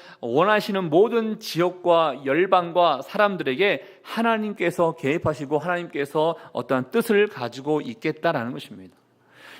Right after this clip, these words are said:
그러면서 이십사 절 처음에 읽었던 그 말씀과 비슷한 말씀을 이십칠 절에 한 번 더 얘기하는데, 이 말은 강조하고 있다는 것입니다. 이십칠 절도 우리 같이 한번 읽어보겠습니다.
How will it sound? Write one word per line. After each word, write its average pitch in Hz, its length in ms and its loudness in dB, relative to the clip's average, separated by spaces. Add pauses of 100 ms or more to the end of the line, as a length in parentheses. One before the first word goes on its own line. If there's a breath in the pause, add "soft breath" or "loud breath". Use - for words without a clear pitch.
(100)
그러면서 214 540 6
이십사 202 480 -2
절 196 180 0
처음에 208 280 -2
읽었던 180 400 0
그 180 100 -8
말씀과 160 640 -2
비슷한 185 420 0
말씀을 160 480 -2 (260 loud breath)
이십칠 180 520 -2
절에 185 180 2
한 180 100 -2
번 175 140 0
더 156 140 -2
얘기하는데, 135 640 0 (340 loud breath)
이 240 140 2
말은 190 360 4 (200)
강조하고 214 560 0
있다는 147 260 -2
것입니다. 113 400 -14 (720 loud breath)
이십칠 233 360 2
절도 214 180 4
우리 185 100 6
같이 151 280 2
한번 143 440 2
읽어보겠습니다. 113 840 -4